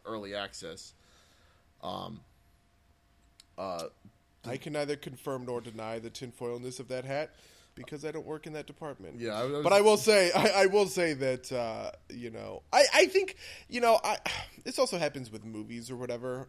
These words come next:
Speaker 2: Um, there's a lot of people, there's a lot of s-, there's a lot of, you know, kind of cooks in the kitchen, a lot of hands in the fire who are just, uh, you know, they're trying to do the best thing that they can or whatever. And I don't think that, you know, like, there's a certain maliciousness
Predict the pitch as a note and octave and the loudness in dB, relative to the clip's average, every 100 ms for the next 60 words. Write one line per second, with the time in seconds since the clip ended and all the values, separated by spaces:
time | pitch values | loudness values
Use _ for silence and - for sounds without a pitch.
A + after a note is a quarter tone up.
0 | - A2+ G#2+ G2+ G#2+ _ _ - - _ | -12 -10 -10 -10 -14 _ _ -20 -20 _
1 | _ _ _ _ D#3 G#3+ F#3 C#3 C#3+ C#3 | _ _ _ _ -6 -4 -2 0 -2 -4
2 | D3 C3 B2+ B2+ B2 - C3+ C3 B2 C3 | -12 -8 -6 -6 -8 -14 -12 -6 -2 -2
3 | B2+ - - - C3+ C3 A#2 A2+ B2 B2 | -2 -8 -14 -14 -12 -12 -10 -6 -4 -4
4 | A#2+ A2+ - _ A#2+ A#2+ A2+ A2 A2 - | -8 -14 -20 _ -12 -8 -6 -8 -10 -14
5 | A#2 A2+ G#2+ G#2+ _ - C3+ B2+ - - | -12 -12 -14 -18 _ -16 -14 -14 -14 -16
6 | - _ - A2 - D#3 - D#3+ D#3+ E3 | -18 _ -18 -16 -14 -12 -8 -8 -8 -14
7 | _ _ _ - A2+ G#2 G#2 B2+ C3+ A#2+ | _ _ _ -12 -12 -10 -10 -8 -8 -10
8 | A#2 A2 C3+ B2 B2+ B2 A#2 A#2+ A2+ A2 | -14 -8 -4 -2 -2 -4 -8 -12 -14 -14
9 | A#2 - - B2 A2+ A2+ - - - A3+ | -16 -16 -10 -8 -8 -10 -16 -20 -10 -2
10 | B3+ B3 - B3+ B3 G#3 A3 G3+ F#3+ F#3+ | -2 -2 0 0 0 -4 -4 -2 0 -2
11 | F#3+ F3+ C#3+ D3 - G#3+ G3+ D3 C#3 C3 | -4 -6 -6 -10 -8 -6 -4 -4 -4 -4
12 | B2+ C#3 F#3+ G#3 A3+ F#3+ D#3+ - E3+ D#3+ | -4 -6 -6 -6 -10 -6 -6 -6 -6 -6
13 | C#3 C3 D3+ F#3+ G3 F#3+ - G3 E3 C#3+ | -6 -8 -2 0 0 -2 -4 -4 -4 -4
14 | B2+ D3 C3+ - C3 A2 - | -4 -6 -8 -8 -8 -10 -12